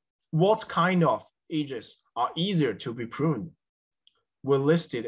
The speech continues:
each pruning related statistics when applying our well-trained policy. From the histogram, we can discover that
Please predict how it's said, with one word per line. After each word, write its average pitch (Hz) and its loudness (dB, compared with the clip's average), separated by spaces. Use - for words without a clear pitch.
each 156 0
pruning 151 2
related 135 -2
statistics 120 -4
when 117 -4
applying 127 -2
our 107 -4
well-trained 131 -2
policy. 101 -10
From 170 6
the 185 2
histogram, 127 0
we 185 0
can 180 0
discover 143 0
that 113 -2